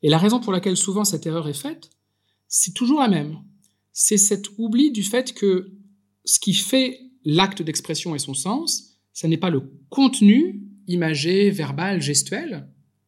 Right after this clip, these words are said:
c'est la diffusion d'un contenu dans un contexte. Ce n'est plus le même message, ce n'est plus le même sens lorsque le journal danois publie des dessins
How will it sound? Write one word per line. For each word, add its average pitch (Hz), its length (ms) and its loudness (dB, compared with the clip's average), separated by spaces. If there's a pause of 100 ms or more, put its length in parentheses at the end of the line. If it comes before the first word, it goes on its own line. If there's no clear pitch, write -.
(260)
c'est - 300 4
la 143 120 4
diffusion 240 500 -2
d'un 202 100 -2
contenu 190 260 0
dans 208 160 0
un 185 60 -2
contexte. - 500 -14 (1300)
Ce - 180 2
n'est 180 120 8
plus 262 220 4
le 320 60 6
même 226 160 4
message, 240 540 -2
ce - 80 -6
n'est 156 120 -2
plus 262 160 0
le 233 60 4
même 143 160 0
sens - 680 -6 (380)
lorsque 185 440 0
le 196 340 0 (520)
journal 175 340 0
danois 165 280 -2
publie 143 240 -8
des 127 100 -2
dessins 151 440 -6